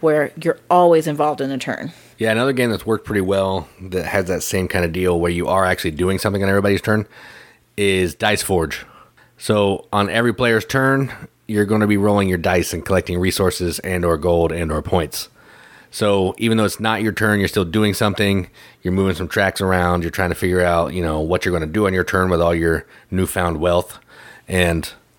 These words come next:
Speaker 2: so, you know, your turn takes twelve seconds, but if you're doing something on everybody else's turn, it makes it feel like you're playing more of the game than just sitting there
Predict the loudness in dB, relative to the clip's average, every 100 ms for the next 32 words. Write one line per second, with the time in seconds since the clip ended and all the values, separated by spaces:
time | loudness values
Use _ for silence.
0 | _ _ _ -6 0 0 0 -2 -2 -2
1 | -2 0 -2 0 -2 -2 -8 _ -2 0
2 | 0 0 -2 0 -4 -6 -10 -16 -20 _
3 | 0 0 0 0 0 0 -2 0 2 2
4 | 2 2 2 0 -2 0 0 -2 -10 -20
5 | -14 -4 -2 -2 -4 -2 0 2 0 -4
6 | -4 -2 0 0 0 2 2 0 0 -2
7 | -2 -4 -4 -2 -2 -2 -6 -8